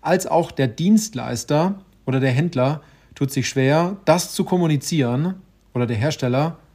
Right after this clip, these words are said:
von drei D Druckern tut sich dort schwer, das zu kommunizieren, weil die ganzen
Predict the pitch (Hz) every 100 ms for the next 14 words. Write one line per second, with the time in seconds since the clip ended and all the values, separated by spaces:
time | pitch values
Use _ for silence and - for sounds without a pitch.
0 | _ - 123 113 120 143 123 120 113 120
1 | - 117 131 120 - 127 127 131 127 -
2 | - 135 131 120 - 135 147 151 - -
3 | - - 131 139 147 143 - 170 214 214
4 | 220 208